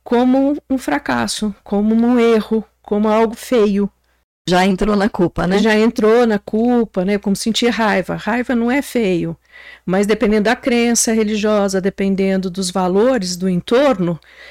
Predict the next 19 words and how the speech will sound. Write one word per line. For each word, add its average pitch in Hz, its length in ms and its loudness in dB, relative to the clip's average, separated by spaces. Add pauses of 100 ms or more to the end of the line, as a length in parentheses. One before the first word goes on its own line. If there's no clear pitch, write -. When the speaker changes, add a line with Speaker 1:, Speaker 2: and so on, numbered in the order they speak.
Speaker 1:
eu 190 100 0
posso - 300 -2
ver 220 120 2
a 220 60 2
raiva 220 360 0
como 226 240 0
algo 226 200 0
feio. 202 360 0
Não, 190 60 0 (220)
a 151 100 -6
raiva 226 540 -2
seria 180 400 -4
feia 247 400 0
dependendo 220 360 0
da 214 100 0
manifestação 311 840 0
que 320 120 -6
você 330 260 -2
tem. - 260 -6